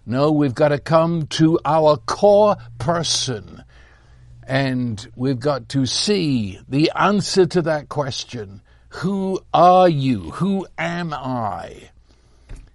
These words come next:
And either we see ourselves through the lens of, what shall I say, um, a make-believe. I-, it's, it's made up identity.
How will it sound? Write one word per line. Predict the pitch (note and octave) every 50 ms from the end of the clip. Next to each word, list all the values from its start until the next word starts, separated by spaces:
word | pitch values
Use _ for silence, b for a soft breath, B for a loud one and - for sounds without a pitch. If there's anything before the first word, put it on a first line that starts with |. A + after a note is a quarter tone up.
| b _ -
And | - D3+ D#3 D3+ D3 C#3+ C#3 -
either | - E3+ G#3+ B3 B3 A3+ F#3+
we | E3+ D#3+ D#3 D3
see | - - - - - B3+ C4 C4 B3+ -
ourselves | - A#2+ A#2+ A#2 A2 G#2+ - - C3 A2+ G#2 G#2 G2+ G#2+ C3 D3 B2+ - - - - - b b b b b b b b b
through | - - - D3 E3 D#3
the | C3+ D3 D3+
lens | D3 D3+ E3 G#3 A3 G3 E3 D3+ D#3 D#3+ E3+ F3 F3+ D#3 A2+ -
of, | E3+ - - D3 D3 C#3+
what | D3+ D#3+ E3 - -
shall | - E3 D3
I | C#3 C#3
say, | B2 - - D3 C3+ C3+ C3 B2+ A#2 A2 - b b b b b b b b b -
um, | B2+ C3 C3+ B2+ B2 B2 B2 B2+ -
a | D3+ D#3
make-believe. | E3 E3+ F#3+ G#3+ A3 D#3+ - - - D#3 C#3 C3+ B2+ A#2+ A2 G2+ F#2 F2+ - - - - - - - - - _ -
I-, | B2
it's, | C3+ C#3 C#3 - C#3+ D3+ B2+ - -
it's | F3 D#3 C3+ - -
made | C#3 D3 D#3+ F3 F#3 F#3 F3 E3
up | F#3 F3+ C#3+ G#2+ F#2+ - - - - - - _ b b b b b b b b b b b b -
identity. | B2+ C3+ C3 A#2 - D#3 D3 C3+ B2+ A2+ - B2 G#2+ - - B2+ A#2 G#2 G2 F2+ E2+ F#2+